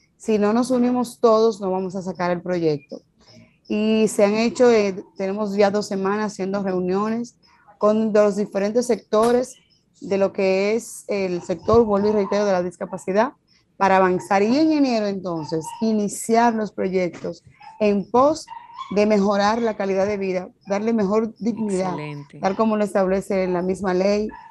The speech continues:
Speaker 1: el, el reglamento y la misma institución que es conadis, que es el Consejo Nacional para la Discapacidad,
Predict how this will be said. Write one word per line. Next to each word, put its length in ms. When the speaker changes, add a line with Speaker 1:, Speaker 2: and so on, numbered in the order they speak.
Speaker 1:
el, 220
el 920
reglamento 880
y 120
la 160
misma 460
institución 680
que 180
es 120
conadis, 520
que 100
es 100
el 140
Consejo 360
Nacional 380
para 180
la 60
Discapacidad, 760